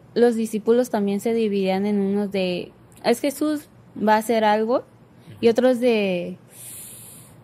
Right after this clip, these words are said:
"Pues, ¿qué va a pasar? O sea, ¿cómo vamos a conseguir la comida?". Creo que hay gente, pues, m-, hay mucho tipo de gente, ¿no? Pero, por ejemplo, yo tiendo a preocuparme mucho por ciertas cosas, entonces siempre proveo de que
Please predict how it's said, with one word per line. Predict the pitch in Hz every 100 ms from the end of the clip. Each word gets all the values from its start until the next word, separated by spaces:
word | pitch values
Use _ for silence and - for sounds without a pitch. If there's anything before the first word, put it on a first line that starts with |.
| - - -
"Pues, | 233 233 - -
¿qué | 254
va | 254
a |
pasar? | 254 262 294 320 269
O | 233
sea, | 226 254 220 214 202
¿cómo | 247 247 262
vamos | 254 254
a | 262
conseguir | 240 233 226 214
la | 220
comida?". | 220 240 262 285 277
Creo | 294 285
que | 339
hay | 359 339 - -
gente, | 262 254 247 320
pues, | 311 220 - -
m-, | 214
hay | - 294
mucho | 311 311
tipo | 269 247
de | 240
gente, | 220 190 190
¿no? | 196 220 262
Pero, | 254 240 226
por | 220 226
ejemplo, | 233 233 233
yo | 220 214 240
tiendo | 277 247 233
a |
preocuparme | 226 233 226 214 208 214
mucho | 214 214 240
por | 220 202
ciertas | 202 196 190 185
cosas, | - 294 247 220
entonces | - 202 208 214 214
siempre | 214 202 240
proveo | 233 240 247 254 269 269 247
de | 220
que | 202